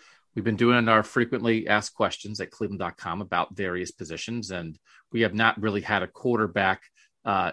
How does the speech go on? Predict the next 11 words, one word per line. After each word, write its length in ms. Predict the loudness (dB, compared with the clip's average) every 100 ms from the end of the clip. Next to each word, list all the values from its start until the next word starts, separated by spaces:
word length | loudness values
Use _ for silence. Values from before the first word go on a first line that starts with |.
| -6
discussion 640 | -8 -2 0 0 -2 -6 -2
at 220 | 0 0
length 400 | 0 0 0 -4
yet. 260 | -2 -2 -2 _ -20 2
I 80 | 4
do 180 | 6 2
think, 300 | 2 0 4
Mary 200 | 6 6
Kay, 220 | 6 4
this 240 | 6 2 4
is 400 | 4 2 -2